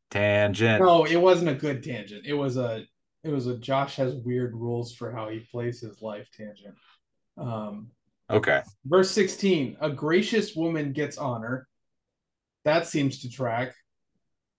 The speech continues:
Speaker 2: "And violent men get riches." Again, seems like a fairly honest, honest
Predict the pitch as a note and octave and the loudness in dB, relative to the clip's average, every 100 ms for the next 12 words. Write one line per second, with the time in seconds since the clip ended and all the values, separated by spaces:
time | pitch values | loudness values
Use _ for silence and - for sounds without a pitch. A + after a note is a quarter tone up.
0 | _ _ E3+ D3+ D#3+ F3 F#3+ E3 D3+ D#3+ | _ _ -2 2 4 4 2 2 0 0
1 | E3 F3+ F#3+ B3 - A2+ A#2+ - - _ | 4 2 4 0 -2 -8 -8 -16 -20 _
2 | _ _ _ _ _ _ _ _ _ _ | _ _ _ _ _ _ _ _ _ _
3 | _ _ _ _ _ _ _ _ D#3+ F3 | _ _ _ _ _ _ _ _ 0 4
4 | F3 C#3 C3 - F3 E3+ E3+ C#3+ C3 C#3+ | 4 4 0 -2 -2 2 2 2 -2 0
5 | C#3+ C3+ B2 B2+ B2 A#2+ A#2+ - - _ | 0 0 -4 -6 -6 -8 -10 -12 -16 _
6 | _ _ _ _ _ _ _ _ _ _ | _ _ _ _ _ _ _ _ _ _
7 | _ _ _ _ _ _ _ _ _ - | _ _ _ _ _ _ _ _ _ -2
8 | B2+ B2+ A#2+ - - - | 0 0 -2 -6 -12 -16